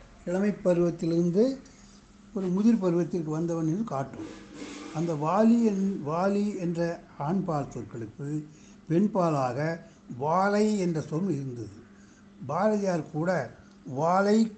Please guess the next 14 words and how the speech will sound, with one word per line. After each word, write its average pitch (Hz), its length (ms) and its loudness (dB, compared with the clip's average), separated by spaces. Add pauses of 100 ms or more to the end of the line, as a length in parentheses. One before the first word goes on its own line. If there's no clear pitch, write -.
குமரியடி" 170 840 0 (680)
என்று 196 180 -2
பாடியிருக்கிறார். 127 760 -6 (580)
எனவே, 170 500 -4 (220)
வாலிபன், 175 880 2
வாலிபன் 202 680 4
என்பதுதான் 190 800 0 (300)
வாலிபன் 185 480 2
ஆயிற்று. 135 580 -4 (400)
எனவே, 160 220 -2
வாலிபன், 208 960 2
வாலி 196 420 2
என்பதற்கு 156 800 -2 (360)
பெண்பாலாக 151 1040 2